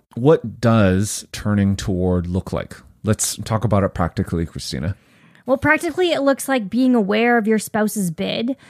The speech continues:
Speaker 2: and responding with awareness. That could be verbal or nonverbal. For example, um, there was this time where we, it was actually the kids were at camp, and so we had a whole week to ourselves at home,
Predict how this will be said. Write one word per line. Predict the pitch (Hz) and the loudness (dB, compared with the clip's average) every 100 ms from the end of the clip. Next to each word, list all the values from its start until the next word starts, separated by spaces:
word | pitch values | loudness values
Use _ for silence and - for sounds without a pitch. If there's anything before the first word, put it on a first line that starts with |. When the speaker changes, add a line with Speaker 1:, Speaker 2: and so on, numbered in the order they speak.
| - _ | -20 _
Speaker 2:
and | 214 220 214 202 | -2 2 2 2
responding | 214 - 220 214 220 233 233 233 208 | -2 -2 -2 2 2 4 4 4 4
with | 202 208 - - | 2 2 -2 -6
awareness. | - 190 214 208 190 - - - | 0 2 4 2 -2 -8 -10 -8
That | - 196 | -6 -2
could | 202 | -2
be | 180 196 | 2 2
verbal | 175 185 190 196 196 190 190 | 2 2 2 2 2 2 0
or | 185 185 | 2 4
nonverbal. | 202 202 190 - - - - - - - - | 4 2 -2 -10 -14 -16 -20 -20 -20 -20 -8
For | 220 226 | -2 0
example, | 202 214 208 214 226 247 285 - - - - | 2 0 0 0 2 2 0 -6 -20 -20 -4
um, | 208 214 214 208 208 208 202 202 - _ _ _ - | 0 2 2 0 0 0 0 -2 -8 _ _ _ 0
there | 214 240 | 4 6
was | 233 | 4
this | 214 214 | 2 0
time | 196 208 202 220 208 | -2 -2 2 4 4
where | 208 208 208 208 208 - | 2 2 0 -2 -4 -6
we, | 214 - - | -10 -6 2
it | 220 | 4
was | 220 | 4
actually | 214 - 247 | 2 -2 0
the | 226 | 0
kids | - 220 214 | 0 -4 -2
were | 226 220 | 0 -2
at | 220 - | -4 -8
camp, | - 202 202 | -6 -4 0
and | 208 | 0
so | 185 | 2
we | 208 208 | 2 2
had | 190 | 2
a | |
whole | - - 214 214 | -4 0 0 2
week | 240 240 - | 0 -2 -6
to | - 254 | 0 2
ourselves | 254 - 190 196 196 185 | 0 -2 -2 -2 -2 -2
at | 202 226 | 0 2
home, | 208 196 190 196 | 2 2 4 4